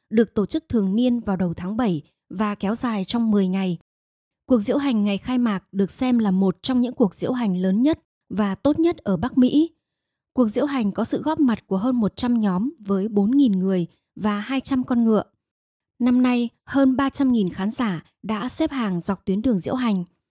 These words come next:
Khi đại dịch covid lắng xuống và nhiều quốc gia mở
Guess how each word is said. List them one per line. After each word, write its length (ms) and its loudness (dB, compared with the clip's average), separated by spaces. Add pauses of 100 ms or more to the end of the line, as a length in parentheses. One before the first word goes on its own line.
(360)
Khi 120 2
đại 140 0
dịch 220 -4
covid 360 2
lắng 240 -2
xuống 460 0
và 80 0
nhiều 180 0
quốc 200 -2
gia 200 -6
mở 220 -2